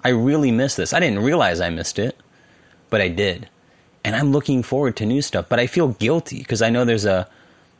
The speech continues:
army of people, and even myself, honestly, who feels like that's reprehensible.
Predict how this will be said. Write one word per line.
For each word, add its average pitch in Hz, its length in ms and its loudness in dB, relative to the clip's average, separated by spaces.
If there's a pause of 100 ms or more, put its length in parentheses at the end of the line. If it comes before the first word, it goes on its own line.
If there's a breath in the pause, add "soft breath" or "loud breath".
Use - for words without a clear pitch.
(260)
army 147 380 2
of 113 160 -4
people, 107 680 -4 (640)
and 110 100 0
even 135 160 2
myself, 87 480 0
honestly, 98 400 -2
who 107 100 -2
feels 117 280 0
like 104 140 0
that's 107 260 0
reprehensible. 101 840 -4